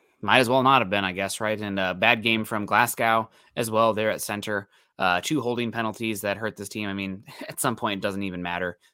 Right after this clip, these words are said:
'cause you're getting your butt kicked so badly. It's like when the pick six happened against Ripon. It's like, "Okay, let's, let's just hap-, let's just let this happen. Let's do it again. Who cares?" Um, and Colin Wood coming in saying, uh, "Tony Romo thinks this is good for our draft positioning."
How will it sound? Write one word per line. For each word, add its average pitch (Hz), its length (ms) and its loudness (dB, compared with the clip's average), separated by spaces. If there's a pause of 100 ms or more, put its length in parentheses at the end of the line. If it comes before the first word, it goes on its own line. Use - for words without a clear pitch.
'cause 104 140 -6
you're 101 80 -6
getting 95 220 -4
your 95 80 0
butt 90 240 0
kicked - 240 -6
so 95 140 -2
badly. 87 320 -2
It's 92 100 -4
like 113 100 0
when 113 100 0
the 101 60 0
pick - 220 -4
six 113 220 -4
happened 98 340 0
against 95 240 -2
Ripon. 92 200 -2
It's 90 100 -4
like, 107 100 4
"Okay, 196 260 4
let's, 160 280 -2
let's 220 160 0
just 294 180 -2
hap-, - 180 2 (140)
let's 196 260 -8
just 175 160 -6
let 147 160 2
this 98 140 -4
happen. 80 440 -8
Let's 196 140 0
do 240 140 4
it 214 60 10
again. 180 280 4 (280)
Who 185 100 0
cares?" 85 300 -4 (420)
Um, 156 300 6
and 131 200 -2
Colin 135 280 4
Wood 127 240 0
coming 117 260 -2
in 113 140 -2
saying, 101 260 -4
uh, 98 120 -2
"Tony 110 180 -4
Romo 107 200 -4
thinks 101 220 -10
this - 340 -6 (320)
is 101 120 -6
good 104 180 0
for 104 100 0
our 92 80 2
draft 107 320 -2
positioning." 113 600 -4